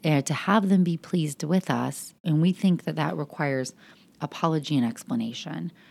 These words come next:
But instead of that, I want you to just simply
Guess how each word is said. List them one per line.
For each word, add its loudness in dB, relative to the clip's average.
But 0
instead 0
of 0
that, -4
I 0
want 2
you 0
to -4
just -6
simply -4